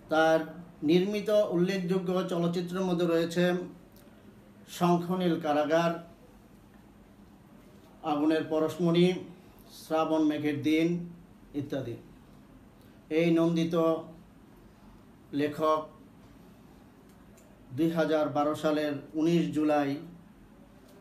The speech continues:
কোলন ক্যান্সারে আক্রান্ত হয়ে মৃত্যুবরণ করেন। তো শিক্ষার্থী বন্ধুরা, এই আজকের এই যে নিয়তি গল্পটি উৎস হয়েছে এই কথা সাহিত্যিক হুমায়ুন আহমেদের স্মৃতিচারণমূলক গ্রন্থ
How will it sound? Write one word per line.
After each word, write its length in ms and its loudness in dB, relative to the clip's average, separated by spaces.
কোলন 380 2
ক্যান্সারে 640 -4
আক্রান্ত 460 -6
হয়ে 240 -2
মৃত্যুবরণ 500 -6
করেন। 240 -10
তো 60 -10
শিক্ষার্থী 420 -2
বন্ধুরা, 500 0
এই 500 -2
আজকের 640 -2
এই 220 0
যে 120 0
নিয়তি 360 0
গল্পটি 720 -2
উৎস 300 -4
হয়েছে 640 -2
এই 240 -4
কথা 260 0
সাহিত্যিক 500 -2
হুমায়ুন 260 0
আহমেদের 500 0
স্মৃতিচারণমূলক 1500 0
গ্রন্থ 360 0